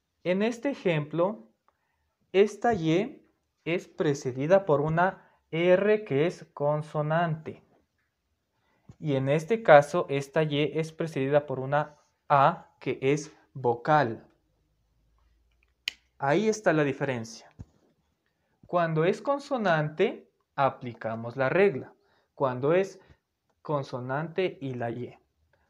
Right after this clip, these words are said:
Pero cuando es precedida por una vocal, miren, A, Y, no aplica la regla. Simplemente aumentamos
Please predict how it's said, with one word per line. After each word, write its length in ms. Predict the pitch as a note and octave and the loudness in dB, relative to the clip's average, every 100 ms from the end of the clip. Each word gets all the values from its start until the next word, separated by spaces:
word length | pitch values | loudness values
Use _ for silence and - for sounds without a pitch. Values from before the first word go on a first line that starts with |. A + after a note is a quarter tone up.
| _ | _
Pero 300 | D#3+ D#3+ D#3+ | 0 2 0
cuando 280 | D#3+ D3+ D#3+ | 0 0 2
es 100 | G#3 | 0
precedida 680 | - G#3+ F3 C#3+ D#3+ C3+ - | -2 -6 -6 -6 -4 -4 -4
por 160 | B2 | -6
una 200 | B2+ D#3+ | -6 -6
vocal, 480 | E3+ E3+ E3+ D3+ F3 | -4 -4 -2 0 0
miren, 400 | D#3 A#2+ A2+ - - | -2 -6 -8 -14 -10
A, 440 | C3 E3 A3+ - _ _ - | -4 -4 -4 -10 _ _ -18
Y, 520 | C3 C3 G3+ - - _ _ _ _ _ _ _ _ _ - | -6 -2 -2 -4 -14 _ _ _ _ _ _ _ _ _ -16
no 320 | C3 C#3+ F#3+ | -8 0 2
aplica 540 | F#3 F3+ F#3 G#3+ - | 2 -2 -10 -8 -6
la 140 | A#2+ G#2+ | -4 -4
regla. 380 | G#2+ G2+ - - _ _ _ _ _ _ _ _ | -6 -10 -14 -20 _ _ _ _ _ _ _ _
Simplemente 1080 | _ - B3 A#3+ A3+ E3+ D3 C#3 F3+ G3 G3 _ _ _ _ _ _ _ _ _ _ _ _ _ _ _ _ _ _ _ _ _ _ _ _ _ _ _ _ _ _ _ | _ -8 -6 -2 0 0 -2 -2 0 0 -2 _ _ _ _ _ _ _ _ _ _ _ _ _ _ _ _ _ _ _ _ _ _ _ _ _ _ _ _ _ _ _
aumentamos 1080 | - F#3+ D#3 C3 B2 C3 C3+ D3+ D3+ - _ | 2 4 2 -4 0 2 2 0 -2 -12 _